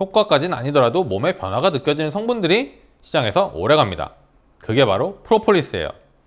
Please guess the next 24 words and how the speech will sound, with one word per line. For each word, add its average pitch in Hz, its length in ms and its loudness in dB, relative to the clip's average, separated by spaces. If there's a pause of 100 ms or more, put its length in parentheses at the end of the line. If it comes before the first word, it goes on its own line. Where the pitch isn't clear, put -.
(380)
물론 196 280 0
개인 175 280 0
간의 220 200 0
편차는 226 320 -2
당연히 180 280 0
있죠. 135 520 0
그리고 127 500 -4 (300)
프로폴리스는 196 800 -2
벌의 160 340 0
부산물이기 160 540 -2
때문에 139 460 -4 (400)
알레르기 180 460 2
반응도 196 280 0
있습니다. 180 500 0 (440)
어쨌든 233 420 0
어르신들한테도 208 760 2
효과가 208 320 0
상대적으로 208 560 0
빨리 214 220 0
나타나는 190 500 -2
기능 151 240 -6
성분이 143 300 -4
바로 190 600 2
프로폴리스이고요. 180 920 2